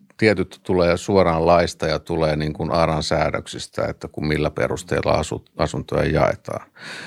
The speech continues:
Mut kun se jono on koko ajan sen viisitoista, kuusitoista tuhatta henkeä, niin se jättää kuitenkin niin kuin harkintaa sinne sisälle. Ja totta kai niin kuin kaupungilla ja kunnalla on myös valta päättää jossakin määrin niistä jaoista siellä sisällä.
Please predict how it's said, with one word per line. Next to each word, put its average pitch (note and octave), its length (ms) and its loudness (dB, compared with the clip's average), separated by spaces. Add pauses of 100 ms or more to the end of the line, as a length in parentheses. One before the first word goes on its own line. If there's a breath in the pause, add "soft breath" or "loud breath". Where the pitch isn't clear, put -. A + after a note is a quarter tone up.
(160 loud breath)
Mut D#2+ 120 -6
kun E2 120 2
se F2+ 140 6
jono F#2+ 340 4
on D#2 100 -4
koko D#2+ 340 -4
ajan D#2+ 200 -4
sen D#2 180 -8
viisitoista, - 500 -8
kuusitoista - 520 -10
tuhatta C#2 460 -8
henkeä, D2 500 -4
niin C2+ 100 -10
se D#2 140 -2
jättää D#2+ 460 0
kuitenkin F2+ 500 -2
niin G2 120 2
kuin F#2 140 2
harkintaa E2+ 540 2
sinne E2+ 220 -4
sisälle. D#2 480 -2
Ja D2 60 -4
totta D2+ 260 -8
kai E2 220 -2
niin D2+ 140 -4
kuin C#2 140 -6
kaupungilla D2 480 -4
ja D2 120 -6
kunnalla - 360 -8
on - 80 -6
myös D2+ 260 -6
valta - 280 -2
päättää - 400 -2
jossakin - 460 -4
määrin - 320 -4
niistä - 320 -10 (480 loud breath)
jaoista E2+ 360 2
siellä G2 160 2
sisällä. E2+ 460 -2